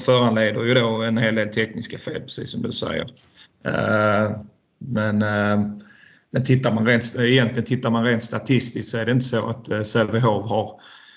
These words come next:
har, eh, betydligt färre tekniska fel än andra lag. Eh, tvärtom, de ligger kanske kring, eh, i snitt över en säsong runt till nio,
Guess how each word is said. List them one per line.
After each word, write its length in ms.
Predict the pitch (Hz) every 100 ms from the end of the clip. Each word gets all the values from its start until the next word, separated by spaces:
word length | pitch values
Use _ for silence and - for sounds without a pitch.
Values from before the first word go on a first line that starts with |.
| _
har, 500 | - 113 101 95 104
eh, 180 | 104 -
betydligt 460 | - 120 107 104 -
färre 380 | 117 101 92
tekniska 540 | 104 113 - 110 - 127
fel 320 | 117 101 104
än 100 | 107
andra 240 | 104 -
lag. 340 | - - 131 - _ _
Eh, 320 | - - - -
tvärtom, 480 | - - - 110
de 160 | 104 110
ligger 260 | 120 117 110
kanske 300 | - - 110
kring, 280 | 110 110
eh, 180 | 110 113 110 - -
i 100 | -
snitt 380 | - 139 127 127
över 140 | 120
en 60 | 113
säsong 400 | 113 - 120 110
runt 220 | 110 107
till 140 | - 110
nio, 300 | 113 117